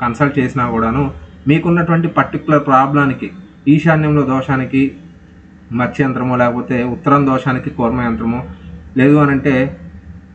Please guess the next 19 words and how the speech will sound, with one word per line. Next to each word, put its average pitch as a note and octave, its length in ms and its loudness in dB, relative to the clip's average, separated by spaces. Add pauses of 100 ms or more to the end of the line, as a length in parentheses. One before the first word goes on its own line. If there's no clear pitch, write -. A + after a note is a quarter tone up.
(240)
జలానికి D#3+ 460 2
సంబంధించినటువంటి C3 720 0
దోషాలు C3 420 2
ఏమైనా B2+ 260 0
ఉంటే B2 200 -2
కూర్మ B2 340 -2
యంత్రాలు, A#2+ 400 -2
ఇట్లాగా E3+ 400 2
మీకున్నటువంటి D#3 760 2 (380)
పలు C3+ 160 4
రకాలైనటువంటి D#3 840 2
దోషాలకు C#3 560 0
సంబంధించి C3+ 600 0
పలు C3 240 2
రకాలైనటువంటి C3+ 840 0
యంత్రాలు B2 420 0
ఉండడం C3 380 2
జరుగుతూ A#2+ 300 -2
ఉంటుంది. G#2+ 380 -6